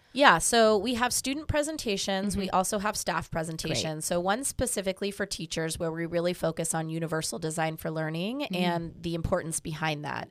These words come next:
Speaker 1: And the best way I can describe what universal design for learning is, if you think about the curb cutouts, you know what I'm
Speaker 2: Mm-hmm.
Speaker 1: talking about?
Speaker 2: Yep.
Speaker 1: Those are for people in wheelchairs
Speaker 2: Right.
Speaker 1: to have access,
Speaker 2: Mm-hmm.
Speaker 1: right? But who else do they help?
Speaker 2: Strollers.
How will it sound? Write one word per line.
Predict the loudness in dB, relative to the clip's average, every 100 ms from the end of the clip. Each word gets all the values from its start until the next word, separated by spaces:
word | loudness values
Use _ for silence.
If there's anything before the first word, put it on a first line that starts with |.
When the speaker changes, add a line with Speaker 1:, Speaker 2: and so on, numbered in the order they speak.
| -2
Speaker 1:
And | 0 2 0
the | 0
best | 2 4 4
way | 4
I |
can | 2
describe | -2 0 2 0 2
what | 0 0 -4
universal | -6 -2 -2 -2 -2
design | -2 -2 -2
for | -2 -4
learning | -2 -2 -2
is, | 0 -2
if | -4 -6
you | -6
think | -4 -2
about | 0 0
the | -2
curb | -2 0 0 -2
cutouts, | -2 -2 -4 -2
you | 0
know |
what | 0
I'm | 2
Speaker 2:
Mm-hmm. |
Speaker 1:
talking | 0 0 2
about? | 4 4 0
Speaker 2:
Yep. | -12 -16 -2 8
Speaker 1:
Those | 10 10
are | 8
for | 6 4 4 6 4
people | 2 0 -2
in | 0
wheelchairs | 0 0 0 0 2 6
Speaker 2:
Right. | 6
Speaker 1:
to | 6
have | 4
access, | 2 0 -4 -6 -2
Speaker 2:
Mm-hmm. | 0
Speaker 1:
right? | 2 0 -8 -20 -8
But | -4 0
who | 0
else | 0 -2
do | -4
they | -6
help? | -6
Speaker 2:
Strollers. | -6 -6 -6 -6 -10